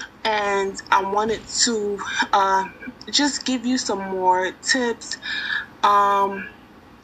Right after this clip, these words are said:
and hopefully it'll be beneficial for you. Because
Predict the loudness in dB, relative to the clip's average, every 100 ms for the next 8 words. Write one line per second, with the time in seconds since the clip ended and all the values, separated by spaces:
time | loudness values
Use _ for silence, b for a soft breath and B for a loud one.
0 | -8 B B B -8 -4 0 2 2 2
1 | 2 0 0 -2 0 -2 -2 -2 -2 -2
2 | -4 -6 -4 -4 -4 -6 -6 -4 -2 0
3 | 2 2 0 -2 -2 0 0 -2 -4 -14
4 | -20 -20 -20 -20 -14 -12 -12 -16 -16 -10
5 | -8 -2 6 8 8 6 -4 -8 -12